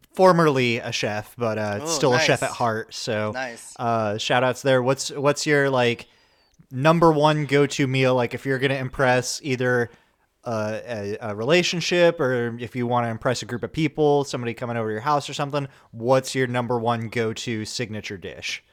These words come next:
Speaker 2: Well, I've been working at a pretty high-end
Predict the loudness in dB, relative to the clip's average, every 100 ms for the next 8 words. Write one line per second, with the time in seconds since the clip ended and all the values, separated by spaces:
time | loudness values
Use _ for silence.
0 | _ _ -20 _ _ -6 -2 -2 -2 -4
1 | -8 -10 -12 -14 -14 -8 -8 -8 -10 -6
2 | -4 -2 -2 -4 -4 -8 -12 _ _ -8
3 | -8 -4 -4 -2 -6 -8